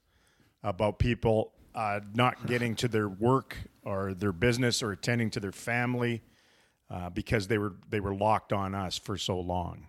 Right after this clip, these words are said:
So we'll try to be a little, little more succinct this week. Uh,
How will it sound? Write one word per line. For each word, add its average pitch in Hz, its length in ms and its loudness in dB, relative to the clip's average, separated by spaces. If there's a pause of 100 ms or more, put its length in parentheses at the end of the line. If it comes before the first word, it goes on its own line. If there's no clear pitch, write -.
So 90 360 -6
we'll 92 160 -10
try 90 240 -4
to 85 80 -8
be 95 200 -10
a - 60 -10
little, - 420 -12 (840)
little 101 140 -2
more 90 220 -2
succinct - 720 -2 (260)
this - 240 -6
week. - 300 -12 (160)
Uh, 147 240 6